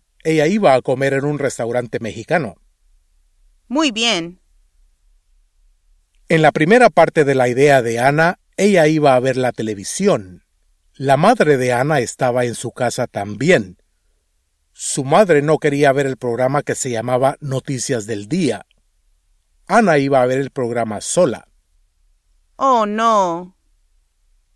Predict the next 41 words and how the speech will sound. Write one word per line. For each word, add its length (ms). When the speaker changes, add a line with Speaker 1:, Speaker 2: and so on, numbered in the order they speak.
Speaker 1:
A 80
las 220
ocho 240
de 80
la 120
mañana, 640
Ana 280
veía 360
la 160
tele. 440
Había 320
un 140
programa 440
en 80
español 600
en 100
el 140
canal 300
treinta 380
y 40
cuatro 520
en 140
la 100
tele. 420
Ana 280
quería 380
ver 140
el 120
programa 560
en 80
el 160
canal 320
treinta 360
y 60
cuatro 580
porque 360
el 100
programa 540
era 240
en 100
español. 800